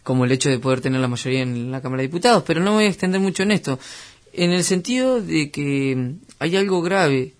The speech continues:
no solo en la Caja de Previsión Social, sino que hace unos días una vecina, no voy a dar el nombre para no tener que exponer a nadie, pero tuvo un, problemas muy serios con el tema de su salud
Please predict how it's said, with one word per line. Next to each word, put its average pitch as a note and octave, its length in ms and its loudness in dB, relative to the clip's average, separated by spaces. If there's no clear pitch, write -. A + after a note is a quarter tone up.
no D#3 100 0
solo - 220 0
en - 20 2
la C#3 80 0
Caja D3+ 220 -6
de C3 80 -4
Previsión C3 360 -4
Social, C#3+ 420 -4
sino C#3 280 -2
que D3 240 -4
hace C#3+ 280 -2
unos F3 260 0
días G3+ 400 0
una E3 220 0
vecina, F3+ 400 0
no C#3+ 100 2
voy D3 140 2
a D3 60 0
dar D3 100 0
el C#3 140 0
nombre E3 320 0
para B2 220 -4
no C3+ 180 -2
tener C3 260 -2
que B2 320 -6
exponer C3 480 -4
a C3 80 0
nadie, D#3+ 460 0
pero D3+ 160 -2
tuvo G3+ 220 -2
un, F3 340 0
problemas E3 340 0
muy E3+ 140 0
serios F3+ 320 -2
con C#3 180 -4
el C3 160 -4
tema E3 200 -4
de D3 80 -4
su C3+ 100 -8
salud D#3 480 -4